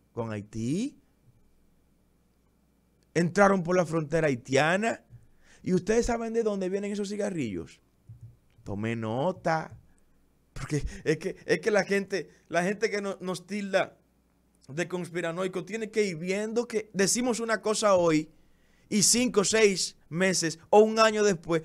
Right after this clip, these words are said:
ya eso se está, se está materializando. ¿Ustedes saben de dónde vienen esos cigarrillos?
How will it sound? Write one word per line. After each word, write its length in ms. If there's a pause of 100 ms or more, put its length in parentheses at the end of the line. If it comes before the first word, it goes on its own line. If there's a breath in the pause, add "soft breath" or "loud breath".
(120)
ya 160
eso 180
se 80
está, 300
se 100
está 160
materializando. 880 (260 loud breath)
¿Ustedes 460
saben 260
de 80
dónde 240
vienen 220
esos 180
cigarrillos? 760